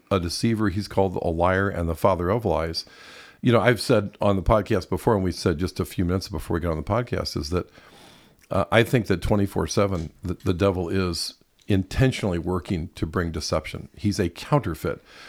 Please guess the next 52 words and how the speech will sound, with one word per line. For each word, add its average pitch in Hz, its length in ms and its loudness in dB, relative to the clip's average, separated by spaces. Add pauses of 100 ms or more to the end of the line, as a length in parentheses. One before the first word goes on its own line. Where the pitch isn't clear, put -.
(180)
So 110 160 2
he 113 140 4
wants 123 300 2
to - 80 0
present 110 420 2
us 127 200 0
with 92 120 -2
a 87 60 -2
counterfeit - 600 0
truth. 131 360 -2 (400)
But 120 160 4
back 175 240 2
to 190 80 4
this, 143 260 0
this 107 260 0
comment 110 400 0
for 110 120 2
just 98 220 -2
a - 40 4
minute. 98 180 2
I'd, 101 160 -2
I'd 98 100 0
love 104 160 2
to 92 60 0
hear 98 120 2
your 90 140 2
thought 101 200 2
on 90 140 2
this, 85 160 -4
Vic, 87 220 -2 (540)
and 104 160 4
Andrew, 95 260 4
either 90 160 2
one, 95 300 2
but 104 280 0
the 107 80 6
notion 117 600 4
that 92 280 2 (120)
the 101 140 2
programming 87 680 2
that 85 160 -2
most 98 300 0
of 90 120 2
us 85 180 -2
are 85 100 0
experien-, 90 420 -2 (120)
are 92 80 2
exposed 95 500 0
to 82 160 0
from, 85 300 -2 (180)
from 92 260 0
young, 92 320 0